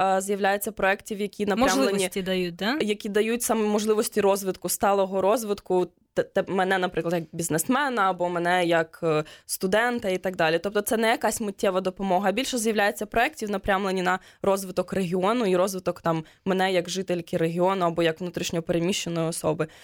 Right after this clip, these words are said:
Speaker 1: От, е, саме такі проєкти, вони все ще є, і їх досить багато.
Speaker 2: На вашу суб'єктивну думку, ну, по-перше, часто ви буваєте зараз на Донбасі?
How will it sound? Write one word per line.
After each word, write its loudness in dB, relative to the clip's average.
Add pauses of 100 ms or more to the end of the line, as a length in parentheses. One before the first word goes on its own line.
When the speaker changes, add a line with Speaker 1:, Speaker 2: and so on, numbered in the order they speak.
(260)
Speaker 1:
От, 0
е, 2
саме 0
такі -4
проєкти, 0
вони 0
все 0
ще -2
є, 2
і -2
їх -2 (160)
досить -2
багато. -6
Speaker 2:
На 2
вашу 0
суб'єктивну -2
думку, -8
ну, 2
по-перше, -4
часто -2
ви 0
буваєте 0
зараз -2
на -4
Донбасі? -8